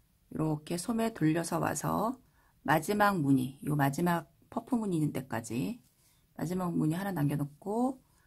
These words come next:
여기서부터 하나가 또 시작되거든요. 무늬의 시작 하나, 여기서부터 여기까지가 요 무늬잖아요. 여섯 코. 하나, 두 개,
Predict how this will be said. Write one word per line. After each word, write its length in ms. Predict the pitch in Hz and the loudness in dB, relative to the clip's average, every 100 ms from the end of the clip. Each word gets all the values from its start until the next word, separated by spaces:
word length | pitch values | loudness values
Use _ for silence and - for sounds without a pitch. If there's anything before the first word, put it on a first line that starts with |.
| _ _ - | _ _ -4
여기서부터 440 | 175 180 190 - | -4 0 -2 0
하나가 460 | 170 214 220 202 190 | -2 0 -2 -2 -4
또 80 | 185 | -6
시작되거든요. 720 | - 202 - 170 151 156 175 | -6 -6 -4 -4 -2 0 0
무늬의 320 | 147 151 156 | 2 2 2
시작 520 | 151 - 190 220 247 | -2 -2 0 0 -4
하나, 480 | 190 185 202 240 311 _ _ _ _ _ _ _ _ _ _ _ _ _ _ _ _ _ _ _ _ _ _ _ _ _ _ _ | -8 -4 0 0 -2 _ _ _ _ _ _ _ _ _ _ _ _ _ _ _ _ _ _ _ _ _ _ _ _ _ _ _
여기서부터 560 | 165 180 175 - 196 185 | -4 0 -2 0 0 2
여기까지가 680 | 151 156 - 151 156 156 143 | 2 0 0 0 0 0 2
요 120 | 139 | 0
무늬잖아요. 760 | 135 151 151 135 147 160 196 - | 4 4 4 0 0 -2 -4 -8
여섯 260 | 139 143 - | -8 -8 -10
코. 340 | - 151 - _ | -6 -6 -6 _
하나, 500 | - 175 175 180 180 _ _ _ _ _ _ _ _ | -4 -2 -2 -2 -6 _ _ _ _ _ _ _ _
두 200 | - 147 | -10 -4
개, 580 | 151 151 165 214 247 | 0 0 0 -2 -6